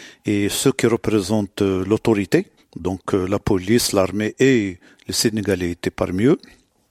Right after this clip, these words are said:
Et vous savez, ça, c'est une technique, euh, une technique coloniale. Quand, euh,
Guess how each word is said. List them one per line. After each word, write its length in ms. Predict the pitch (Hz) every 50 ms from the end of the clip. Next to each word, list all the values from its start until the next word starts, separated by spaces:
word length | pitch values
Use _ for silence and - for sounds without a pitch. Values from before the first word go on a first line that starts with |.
| -
Et 180 | - 117 117 113
vous 120 | 107 110
savez, 300 | 120 - 135 127 131 160 147
ça, 160 | - - 135
c'est 280 | - - 131 117 - -
une 80 | 110
technique, 420 | - 127 - - 139 135 - - 123
euh, 380 | 110 107 104 104 98 92 92 - _ -
une 120 | - 104
technique 320 | - 117 - - 147 139
coloniale. 460 | - - 117 120 131 131 110 95 92 82 - _ _ _ -
Quand, 340 | - 120 110 104 - - 113
euh, 300 | 110 104 98 98 92